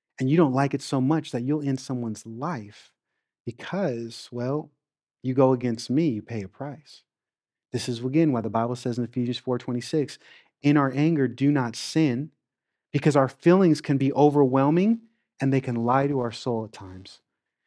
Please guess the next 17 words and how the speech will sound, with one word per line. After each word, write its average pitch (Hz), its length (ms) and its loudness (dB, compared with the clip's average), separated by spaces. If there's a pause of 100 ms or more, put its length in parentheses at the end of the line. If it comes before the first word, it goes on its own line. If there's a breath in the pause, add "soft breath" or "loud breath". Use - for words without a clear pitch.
(300)
Even 180 460 6 (440)
feeling 143 300 6
right 120 520 2 (100)
doesn't 123 300 0
mean 131 160 4
it 113 120 0
is 117 200 -2
right. 101 280 -8 (300)
You 135 80 2
know 135 140 6
what? 139 420 0
Being 139 240 4
bitter 143 300 6
will 123 140 0
not 120 260 -2
help 107 280 -10
you. 95 140 -18